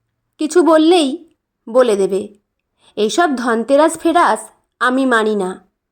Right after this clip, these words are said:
তা মানবে কেন? আনার মধ্যে শুধু জানে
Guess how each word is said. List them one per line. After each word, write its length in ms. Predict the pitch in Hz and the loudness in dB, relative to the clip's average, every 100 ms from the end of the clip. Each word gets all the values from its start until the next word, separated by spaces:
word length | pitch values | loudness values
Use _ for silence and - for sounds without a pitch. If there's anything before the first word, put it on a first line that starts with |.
| _ _ _ _ _ _ _ - | _ _ _ _ _ _ _ -8
তা 180 | 190 269 | -2 0
মানবে 320 | 415 480 339 | 2 2 0
কেন? 340 | 220 190 180 196 _ _ _ _ _ | 0 -4 -6 -10 _ _ _ _ _
আনার 380 | - 214 233 247 | -4 -2 0 0
মধ্যে 360 | 247 240 220 262 | 0 0 0 0
শুধু 320 | - 220 262 | -2 -2 0
জানে 540 | 220 233 262 381 453 | 0 2 2 2 0